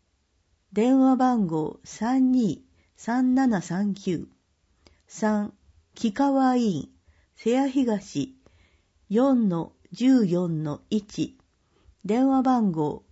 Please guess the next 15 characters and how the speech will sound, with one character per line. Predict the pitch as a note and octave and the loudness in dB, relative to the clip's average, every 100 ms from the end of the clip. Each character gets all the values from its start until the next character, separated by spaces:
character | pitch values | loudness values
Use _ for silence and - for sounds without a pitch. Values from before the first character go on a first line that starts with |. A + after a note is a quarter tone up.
| _ _ _ _ | _ _ _ _
三 | - B3 C4+ C4 | -4 0 2 2
一 | B3 - - D#3+ - - | 2 -2 -4 -6 -6 -2
五 | G#3+ B3 B3+ | 0 2 2
一 | A#3+ - F3+ | -2 -4 -4
五 | - F3+ G3+ | -2 -2 -2
五。 | G3 E3+ C3 - _ _ _ _ _ _ _ _ _ - | -2 -4 -6 -8 _ _ _ _ _ _ _ _ _ -6
四、 | A3+ G3+ E3+ - _ _ _ | -2 -2 -4 -12 _ _ _
城 | - A3 A#3+ C#4 | -8 0 2 4
山 | C#4+ C#4 C4+ | 4 2 2
台 | C4 C4 | 2 0
ク | C4 | -2
リ | B3 B3 | 0 0
ニ | G3 | -2
ッ | - _ | -4 _
ク、 | D3 C3 | -8 -8